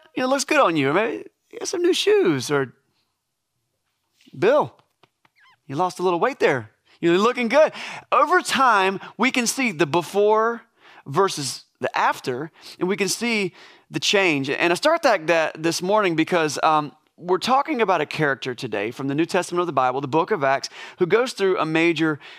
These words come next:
change. In fact, I don't think change is strong enough a word. The word is really transformation. Transformation, a total makeover, a complete adjustment. In fact, our focus word for today is the word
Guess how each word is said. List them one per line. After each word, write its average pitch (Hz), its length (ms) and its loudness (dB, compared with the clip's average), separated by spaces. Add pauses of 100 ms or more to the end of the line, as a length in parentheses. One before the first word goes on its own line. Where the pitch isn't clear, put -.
(180)
change. 135 600 -2
In 131 80 -6
fact, 156 320 -2
I - 80 2
don't 170 100 0
think 175 160 -2
change 170 460 0
is 139 240 0
strong 156 460 0
enough 139 360 -2
a - 80 -6
word. 131 420 -4 (340)
The 156 180 0
word 202 240 4
is 156 80 -2
really 175 380 0 (400)
transformation. 156 1120 -4 (280)
Transformation, 165 760 0
a 120 60 -6
total 165 600 0
makeover, 135 720 -4
a 139 60 -8
complete 165 520 -6
adjustment. 131 600 -4 (360)
In 160 100 -2
fact, 190 280 0
our 196 160 0
focus 214 440 -2
word 147 260 0
for 156 160 0
today 131 320 -2
is 139 220 -4
the 160 100 -2
word 123 340 -6